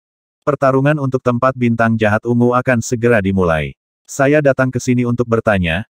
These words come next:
apakah orang terakhir dari Sekte Qing yang telah dikonfirmasi?" Luo Xiaotian bertanya.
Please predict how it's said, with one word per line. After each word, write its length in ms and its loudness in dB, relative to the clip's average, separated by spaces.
apakah 340 0
orang 220 0
terakhir 320 0
dari 200 0
Sekte 380 -2
Qing 240 -2
yang 200 2
telah 280 0
dikonfirmasi?" 800 -4
Luo 320 2
Xiaotian 720 2
bertanya. 580 -2